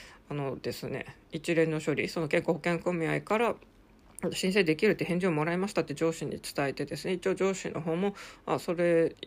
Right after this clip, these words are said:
の連絡を聞いて、再びまた健康保険の処理の方に回しましたっていうことで、一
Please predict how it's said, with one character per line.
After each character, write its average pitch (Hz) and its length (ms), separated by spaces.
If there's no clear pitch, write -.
の 180 180
連 165 180
絡 165 200
を 160 60
聞 156 160
い - 40
て、 226 120
再 185 300
び 170 100
ま 165 120
た 160 100
健 160 200
康 151 320
保 151 180
険 143 120
の - 200
処 - 100
理 139 140
の 123 80
方 143 160
に 165 140
回 151 260
し - 120
ま 156 140
し - 100
た - 100
っ - 20
て - 120
い - 20
う - 20
こ 139 100
と 147 60
で、 139 80
一 - 160